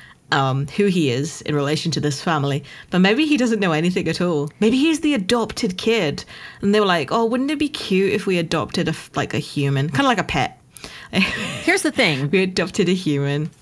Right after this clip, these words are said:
Speaker 2: Here's the thing. Like, Tracy is still writing Charm, which means she likely hasn't started Cherish. She's probably just kinda drafted it out. We're, we're, like,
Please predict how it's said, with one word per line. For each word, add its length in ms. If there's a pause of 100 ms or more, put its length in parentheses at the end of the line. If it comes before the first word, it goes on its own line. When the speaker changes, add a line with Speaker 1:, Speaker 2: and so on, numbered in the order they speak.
(360)
Speaker 2:
Here's 260
the 100
thing. 480 (300)
Like, 560 (840)
Tracy 680
is 140
still 220
writing 320
Charm, 440
which 220
means 220
she 160
likely 380
hasn't 440
started 540
Cherish. 420
She's 300
probably 320
just 200
kinda 300
drafted 500
it 140
out. 300 (420)
We're, 360
we're, 320
like, 380